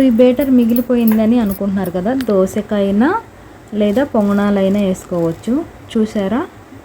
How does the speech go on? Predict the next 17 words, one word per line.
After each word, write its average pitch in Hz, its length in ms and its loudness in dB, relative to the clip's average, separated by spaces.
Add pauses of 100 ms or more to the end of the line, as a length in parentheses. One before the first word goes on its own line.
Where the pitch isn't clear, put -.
(140)
పర్ఫెక్ట్‌గా 214 720 -4 (120)
వచ్చినాయి 180 420 -4
పూర్ణాలు 170 520 -2
అనేది. 156 380 -2 (280)
మీరు 233 260 4
కూడా 330 260 -2
ఒకసారి 202 480 -4 (140)
ఇలా 202 180 -4 (240)
ట్రై 190 200 -2 (160)
చేయండి. 190 520 -2 (200)
చాలా 180 500 -2
అంటే 196 200 -4 (120)
చాలా 185 320 -2 (140)
సింపుల్గా 190 680 0 (720)
పూర్ణం 254 440 4
బూరెలు 208 380 2
అనేది 185 260 0